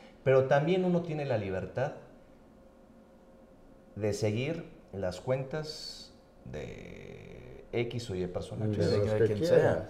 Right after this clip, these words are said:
Speaker 1: Por eso yo comenté hace rato. Me parece que hoy es
Speaker 2: Exactamente.
Speaker 1: fundamental y es importantísimo que los líderes de opinión en cada materia,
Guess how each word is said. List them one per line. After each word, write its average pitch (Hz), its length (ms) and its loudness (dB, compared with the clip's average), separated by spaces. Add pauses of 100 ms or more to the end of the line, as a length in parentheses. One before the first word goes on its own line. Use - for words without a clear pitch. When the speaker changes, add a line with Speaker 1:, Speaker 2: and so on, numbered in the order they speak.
(140)
Speaker 1:
Por 110 160 10
eso 113 200 6
yo 104 160 4
comenté 92 520 2
hace 92 220 -2
rato. 131 320 -2 (400)
Me 92 100 -6
parece 110 280 4
que 120 80 0
hoy 120 80 4
es 123 140 4
Speaker 2:
Exactamente. 98 320 -2
Speaker 1:
fundamental 101 760 2 (140)
y 101 60 -6
es 101 180 -4
importantísimo 110 1000 -4 (100)
que 107 400 -2
los 90 280 -4
líderes 110 340 -2
de 95 60 -2
opinión 90 440 -4
en 90 220 -4
cada 117 260 2
materia, 113 580 0